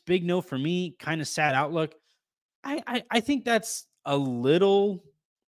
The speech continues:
simplistic a way to look at things. Like, the Lakers were swept, and like Raj likes to say, it was a closer sweep,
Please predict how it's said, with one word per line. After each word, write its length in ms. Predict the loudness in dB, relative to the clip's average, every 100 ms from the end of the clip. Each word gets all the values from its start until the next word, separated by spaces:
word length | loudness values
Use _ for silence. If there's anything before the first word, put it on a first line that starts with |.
| _
simplistic 760 | -6 -4 -2 -2 -4 -2 -4 0
a 60 |
way 220 | 2 4 2
to 80 |
look 240 | 2 0 -2
at 140 | -6
things. 360 | -4 -4 -4 -2
Like, 220 | -2 -2 _ _ _ _ _ _ _ 0
the 100 | 2
Lakers 640 | 6 6 6 4 2 0
were 140 | -2 -2
swept, 720 | -2 0 4 4 2 -6 -20 _ _ _ -8
and 180 | -4 2
like 180 | 2 2
Raj 380 | 4 4 4 2
likes 240 | -2 -2
to 100 | -8
say, 260 | -2 0 0
it 60 |
was 160 | 0 0
a 80 | -4
closer 640 | -2 4 6 6 0 -2
sweep, 640 | -2 0 2 2 0 -4